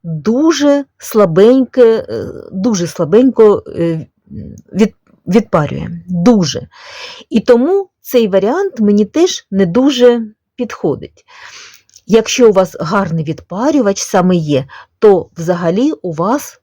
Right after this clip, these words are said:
проблем з льняною пряжею не буде. Тепер я вам покажу зразок. Взагалі-то ось так, ось так с-, <laughs> виглядають майже всі зразки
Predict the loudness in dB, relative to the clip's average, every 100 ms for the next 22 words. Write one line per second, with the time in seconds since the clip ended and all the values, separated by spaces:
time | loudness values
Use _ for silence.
0 | -4 0 0 2 4 4 0 -4 -2 0
1 | 0 2 0 -2 -6 -4 -4 -2 -2 -2
2 | -8 -4 -2 -2 -4 -8 -10 -10 _ _
3 | _ _ _ _ _ -20 -16 -14 -12 -14
4 | -14 -16 -8 -2 2 2 2 -2 _ _
5 | _ -20 -20 -20 -20 -20 -20 -20 -20 _
6 | _ _ -2 4 4 4 2 0 2 2
7 | 0 2 0 0 -2 -4 -6 -20 _ _
8 | _ _ _ _ -20 -18 -14 -2 2 2
9 | 4 4 4 -2 0 -2 -2 -6 -6 -6
10 | -20 -20 _ _ _ _ -8 -6 -2 -4
11 | -4 -20 -16 -10 -2 -2 -2 -12 -8 -8
12 | -6 -6 -8 -14 -18 -20 -4 2 4 4
13 | 4 4 2 0 -8 -6 -2 0 -2 -4
14 | -6 -4 -2 -2 -4 0